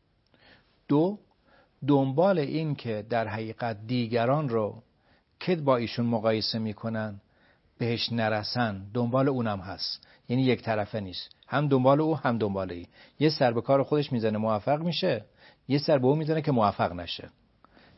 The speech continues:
اینطوری داره میره. فرض کنیم پنج تا کار این ور برای پسر خالش، پنج تا کارم برای خودش.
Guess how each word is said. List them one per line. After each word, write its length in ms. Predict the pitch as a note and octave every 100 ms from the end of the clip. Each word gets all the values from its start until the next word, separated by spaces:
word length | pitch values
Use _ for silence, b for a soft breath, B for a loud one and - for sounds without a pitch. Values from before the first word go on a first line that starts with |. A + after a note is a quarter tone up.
| b b
اینطوری 280 | - A#2+ A2+
داره 200 | G2 F2
میره. 320 | F2 E2+ E2+ - _ _ _ B B B B _ _ _ -
فرض 300 | - B2+ C3
کنیم 360 | - A#2 B2+ D#3 b b b _ -
پنج 540 | - D3+ F#3 F#3 -
تا 100 | C3+
کار 260 | - C3+ C#3+
این 200 | D3 D3+
ور 160 | A#2
برای 460 | A2 A2+ A#2+ A#2 G#2
پسر 300 | - - G#2+
خالش، 540 | - G#2+ A2+ D#3 - b b b -
پنج 280 | - F#3 F3+
تا 80 | D#3+
کارم 280 | D#3+ D#3+
برای 160 | C3+ A2
خودش. 500 | - G2 F#2 -